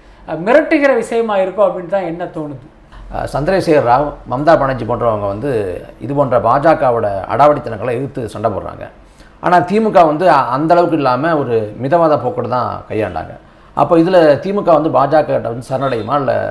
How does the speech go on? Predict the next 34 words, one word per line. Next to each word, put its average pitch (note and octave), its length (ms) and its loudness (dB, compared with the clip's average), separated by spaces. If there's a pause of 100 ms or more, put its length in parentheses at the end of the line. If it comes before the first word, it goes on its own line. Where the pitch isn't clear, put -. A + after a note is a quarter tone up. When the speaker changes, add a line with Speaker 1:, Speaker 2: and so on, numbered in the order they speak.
(160)
Speaker 2:
சண்டை B2 300 -4
போடுமா? - 260 -14 (120)
Speaker 1:
நிச்சயமா F3+ 500 -6
இது D#3 100 -4
வந்து E3 200 -4
ஒரு F3 140 -6
சிறந்த G3+ 420 -4
கேள்வியாக E3+ 560 -4
நான் D3+ 200 -8
இதை C#3+ 160 -10
எடுத்துக்கிறேன். D3 440 -12
என்ன F3+ 220 -8
காரணம் F3 420 -4
அப்படின்னா, C#3 400 -10 (540)
இப்ப D#3+ 160 -10
தி A#3 260 -6
மு D4+ 200 2
க C4+ 200 4
மீது B3 320 -2
வந்து A#3 280 -4
இந்த, G#3 220 -6
இந்த F#3 200 -2
மாதிரியான G#3 540 0
அஸ்திரங்களை, G3 680 -2 (600)
அஹ், D#3+ 200 -6
பாய்ச்சுகிற F#3+ 540 0 (220)
பாஜக E3+ 460 -2 (260)
ஏன் D4 320 0
வந்து A3 260 -6 (280)
இத D#3+ 200 -6
சந்திரசேகர G#3+ 580 0
ராவ் F#3 220 -2
மீதும் F3+ 320 -8
தி-, F#3 280 0